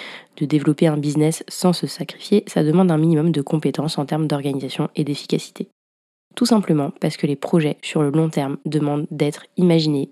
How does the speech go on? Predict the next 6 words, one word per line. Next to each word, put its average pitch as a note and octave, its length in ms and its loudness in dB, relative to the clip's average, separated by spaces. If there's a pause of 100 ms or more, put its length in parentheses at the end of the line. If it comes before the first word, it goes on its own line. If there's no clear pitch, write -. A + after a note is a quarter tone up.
planifiés D#3+ 600 0
et - 180 0
exécutés E3 600 2 (480)
pour G3+ 260 2
prendre E3+ 440 2
forme. F#3+ 420 -4